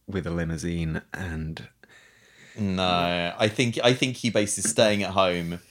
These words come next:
Speaker 2: and doing some very precise guitar recording with
Speaker 1: Yeah, well,
Speaker 2: immaculate
Speaker 1: uh,
Speaker 2: fades on
Speaker 1: Cubase
Speaker 2: it.
Speaker 1: might just live in a cabin in the woods,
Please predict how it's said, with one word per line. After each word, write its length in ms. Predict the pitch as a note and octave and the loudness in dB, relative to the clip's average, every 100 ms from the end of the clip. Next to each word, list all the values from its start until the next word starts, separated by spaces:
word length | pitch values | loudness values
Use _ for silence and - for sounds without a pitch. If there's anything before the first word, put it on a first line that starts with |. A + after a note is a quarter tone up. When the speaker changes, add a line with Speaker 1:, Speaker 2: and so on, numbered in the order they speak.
| _ _ _ | _ _ _
Speaker 2:
and 240 | G2+ F#2+ F2 | 0 0 0
doing 340 | G2+ F#2+ F#2 | 0 0 -2
some 220 | F2 G2 | -4 -2
very 300 | F2 F2+ F2+ F2 | 0 0 0 -6
precise 1080 | - F#2+ - - - E2+ F#2 F#2 - - - _ _ | -8 -4 0 2 2 2 2 0 -4 -6 -12 _ _
guitar 400 | G2 - F#2 F#2 | -6 2 4 4
recording 380 | F2+ - F2+ F#2 | 2 -2 -2 -2
with 160 | F#2 | 0
Speaker 1:
Yeah, 160 | F#2+ F#2+ | 2 4
well, 140 | F#2+ | 6
Speaker 2:
immaculate 520 | D#3 D#3 G2+ G2 F2 - | 4 4 2 2 2 -2
Speaker 1:
uh, 80 | |
Speaker 2:
fades 560 | - F#2+ F2 E2 E2 - | 2 2 2 -2 -4 0
on 100 | F3+ | 6
Speaker 1:
Cubase 200 | D#3+ D#3 | 8 8
Speaker 2:
it. 40 | C#3+ | 6
Speaker 1:
might 380 | C#3 C3+ A#2 - | 6 6 6 2
just 220 | A#2+ A2+ | 2 4
live 240 | A2 G2+ | 4 4
in 80 | G2+ | 0
a 40 | G2 | 2
cabin 340 | A2+ A2 G#2 | 6 6 6
in 120 | G2+ | 2
the 60 | F#2 | 0
woods, 580 | G2+ F#2 F2+ - - | 0 0 -2 -4 -4